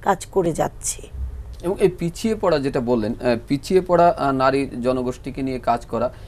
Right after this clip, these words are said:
Speaker 2: আহ, আপনার অঞ্চলের, আহ, কথা বলতে পারি, আহ, আমিও আসলে ওই অঞ্চলেরই, আহ, সন্তান। সেই জায়গা থেকে যে আপনার ওখানে তো কোনো প্রকার কলকারখানা প্রতিষ্ঠিত হয়নি,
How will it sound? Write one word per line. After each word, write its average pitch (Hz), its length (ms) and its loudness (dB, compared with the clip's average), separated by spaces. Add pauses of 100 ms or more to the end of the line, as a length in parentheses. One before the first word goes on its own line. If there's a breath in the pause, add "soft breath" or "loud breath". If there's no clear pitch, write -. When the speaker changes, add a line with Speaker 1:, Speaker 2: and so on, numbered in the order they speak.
(200 soft breath)
Speaker 2:
আহ, 117 200 -2
আপনার 156 360 4 (120)
অঞ্চলের, 170 600 4 (100)
আহ, 139 580 4
কথা 156 220 0
বলতে 147 300 0
পারি, 135 340 0
আহ, 127 240 4
আমিও 180 440 10
আসলে 165 280 0
ওই 160 120 2
অঞ্চলেরই, 156 580 0
আহ, 98 520 0
সন্তান। 131 420 -2 (360 soft breath)
সেই 165 180 2
জায়গা 151 180 4
থেকে 151 260 -4
যে 139 180 -4 (360 soft breath)
আপনার 175 260 0
ওখানে 196 220 -2
তো 190 100 -4
কোনো 190 220 -2 (120)
প্রকার 185 260 0
কলকারখানা 160 600 -2
প্রতিষ্ঠিত - 500 -8
হয়নি, 139 420 0